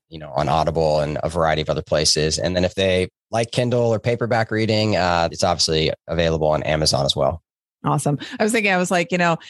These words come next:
Speaker 2: if someone reads this book and feels really connected to it, they could just buy a few copies and just, like, you know, scatter it in, like, the doctor's lounge, just, like, leave it there. <laughs> You
Speaker 1: Yeah.
Speaker 2: know?
Speaker 1: You, I, you know,
Speaker 2: Surgeon's lounge.
Speaker 1: I obviously wouldn't, uh, wouldn't hate that, you know, I,
Speaker 2: Yeah.
Speaker 1: and, and that's why I wrote the book. And, and we talked about this when you came on my show, right? That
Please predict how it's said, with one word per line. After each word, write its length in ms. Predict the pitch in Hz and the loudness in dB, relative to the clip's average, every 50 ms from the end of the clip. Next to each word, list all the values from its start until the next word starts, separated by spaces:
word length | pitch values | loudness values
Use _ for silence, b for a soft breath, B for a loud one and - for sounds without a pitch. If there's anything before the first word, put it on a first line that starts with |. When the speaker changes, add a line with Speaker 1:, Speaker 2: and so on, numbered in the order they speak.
| B 254 - | B -2 -2
Speaker 2:
if 100 | 190 196 | 0 0
someone 200 | - 208 202 180 | 0 0 2 2
reads 180 | 180 185 175 | 2 2 2
this 140 | 185 175 - | 0 0 0
book 160 | - 180 170 170 | 0 0 0 0
and 100 | 165 165 | 0 0
feels 200 | 185 170 160 175 | 0 0 0 2
really 160 | 170 165 165 | 0 0 0
connected 340 | - 165 160 165 - 160 151 | 2 0 0 0 -2 -2 -2
to 80 | - 165 | 0 0
it, 40 | |
they 100 | 156 160 | 2 2
could 80 | 151 160 | 0 0
just 140 | 156 147 - | -2 -2 0
buy 160 | 160 160 156 | 0 2 2
a 40 | 160 | 0
few 140 | - 160 156 | 0 -2 -2
copies 420 | - 156 151 156 - 160 156 151 | -2 -2 -2 0 0 0 0 0
and 140 | 156 151 143 | 0 0 0
just, 160 | 156 160 - | -2 -2 -2
like, 220 | 233 240 240 - | -2 -2 -2 -2
you 80 | - 381 | -2 0
know, 100 | 370 359 | 0 0
scatter 460 | 349 - - 294 277 294 294 302 302 | 0 -2 -2 0 0 2 2 2 0
it 80 | 302 294 | 0 0
in, 100 | 294 294 | 0 0
like, 220 | 294 285 285 262 | 0 0 0 0
the 80 | 302 269 | -2 0
doctor's 400 | 294 294 339 320 - 190 190 190 | 0 0 0 0 -2 -2 0 2
lounge, 260 | 170 160 156 160 175 | 2 2 2 0 0
just, 180 | - 403 - - | 0 -2 0 0
like, 200 | 392 370 349 - | 0 0 0 -2
leave 260 | 302 294 277 262 247 | -2 0 0 0 0
it 140 | 277 269 254 | -2 -2 -2
there. 340 | 269 262 262 262 262 359 330 - | 0 0 2 2 2 0 -2 -4
<laughs> 160 | - 269 - - 403 - - | -6 -6 -4 -4 -4 -4 -4
You 80 | 392 - - | -4 -2 0
Speaker 1:
Yeah. 380 | - 214 226 185 233 285 302 - | 0 0 0 0 0 0 -2 0
Speaker 2:
know? 100 | - 311 349 | 0 0 2
Speaker 1:
You, 100 | 320 - - | 2 2 2
I, 300 | - - - - 139 - | 0 0 0 0 -2 0
you 140 | - 151 | 0 0
know, 140 | - - 151 156 | 0 2 0 0
Speaker 2:
Surgeon's 120 | - - | -2 -4
lounge. 240 | 208 202 180 180 - | -6 -6 -6 -4 0
Speaker 1:
I 80 | 127 156 | 0 0
obviously 300 | 175 185 170 - 147 135 | 2 0 0 0 0 0
wouldn't, 260 | 127 131 120 117 113 | 0 0 2 2 2
uh, 220 | 110 107 104 101 92 | 2 2 2 2 2
wouldn't 200 | 117 120 110 104 | 0 0 2 2
hate 160 | 104 104 - | 0 0 0
that, 240 | - 104 120 139 - _ _ | 0 0 0 0 -2 _ _
you 100 | 113 117 | -4 -2
know, 80 | 117 117 | 0 2
I, 200 | 123 104 147 175 | 2 2 2 2
Speaker 2:
Yeah. 320 | 190 226 320 359 359 339 330 | 0 0 0 0 0 0 0
Speaker 1:
and, 160 | 202 220 175 | 0 0 0
and 160 | 180 202 196 | 0 0 2
that's 180 | 208 - - - | 0 0 0 0
why 160 | 208 190 170 | 0 2 2
I 40 | 156 | 2
wrote 180 | 135 131 120 | 2 0 -2
the 60 | - | -4
book. 260 | 101 - 117 113 117 - | -4 -2 -2 -2 -2 -2
And, 100 | 131 - | -2 -2
and 100 | 156 156 | 0 0
we 60 | 170 190 | 0 0
talked 260 | - - 156 143 - | 2 0 0 0 0
about 200 | 110 117 110 - | -2 -2 -4 -2
this 140 | 113 - - | -4 -6 -4
when 120 | 107 104 | -2 -4
you 60 | 104 - | -2 0
came 180 | - 113 104 95 | 0 0 2 2
on 120 | 98 95 | 2 2
my 160 | 95 98 95 | 2 2 2
show, 220 | 92 - - 87 85 | 2 0 0 0 0
right? 240 | 87 92 95 92 - | 0 0 0 -2 -2
That 160 | 101 98 - | -2 -4 -4